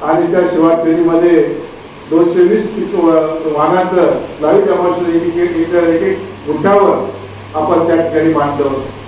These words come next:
आणि अकराशे हेक्टरवर विद्यापीठ प्रेझेंटेबल फॉर्ममध्ये ठेवलं. त्यामध्ये तिसऱ्या आठवड्यात आपण हा प्रोग्राम तयार केलेला आहे आणि सर्व टेक्नॉलॉजी,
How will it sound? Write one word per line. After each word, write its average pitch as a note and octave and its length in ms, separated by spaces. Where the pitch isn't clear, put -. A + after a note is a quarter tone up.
आणि E3+ 220
अकराशे G3 460
हेक्टरवर G#3 360
विद्यापीठ F#3+ 480
प्रेझेंटेबल F3 580
फॉर्ममध्ये D#3+ 420
ठेवलं. C#3 360
त्यामध्ये D#3+ 500
तिसऱ्या E3 280
आठवड्यात D#3 340
आपण D3+ 220
हा D3+ 280
प्रोग्राम E3 500
तयार D#3 300
केलेला D3+ 200
आहे C#3 220
आणि F3 260
सर्व A#3+ 400
टेक्नॉलॉजी, G3 540